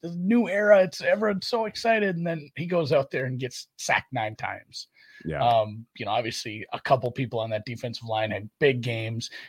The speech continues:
Speaker 1: He had, like, fifty yards passing. His rushing total went under by, like, three hundred percent. Like, nothing went right for the Bears. Honestly, the Browns didn't even play that good on offense. It was a
Speaker 2: Yeah.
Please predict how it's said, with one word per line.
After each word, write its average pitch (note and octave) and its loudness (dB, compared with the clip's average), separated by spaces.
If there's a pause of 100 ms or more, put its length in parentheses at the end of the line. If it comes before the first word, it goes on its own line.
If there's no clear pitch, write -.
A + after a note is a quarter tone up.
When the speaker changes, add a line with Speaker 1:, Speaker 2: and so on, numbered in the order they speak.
Speaker 1:
He A#2+ -2
had, G#2+ 2
like, G#2 -4
fifty - 2
yards A2 6
passing. G#2 2
His G#2 -10
rushing A#2+ 2
total A2 0
went A2+ 0
under G#2+ 0
by, G2+ -2
like, G2 -6 (240)
three C#3 0
hundred A#2+ -2
percent. G#2+ -4 (100)
Like, - -14
nothing C#3+ 2
went B2+ -4
right A#2 -2
for - -6
the A2+ -4
Bears. A2 -4 (340)
Honestly, F#3 4
the D3+ 2
Browns C3 2 (100)
didn't C3 0
even C3 -4
play A#2+ -2
that A2 -4
good G#2 -2
on G2 -4
offense. G#2 -8
It F#2+ -10
was A2 -6
a A2 -6
Speaker 2:
Yeah. D#2+ 2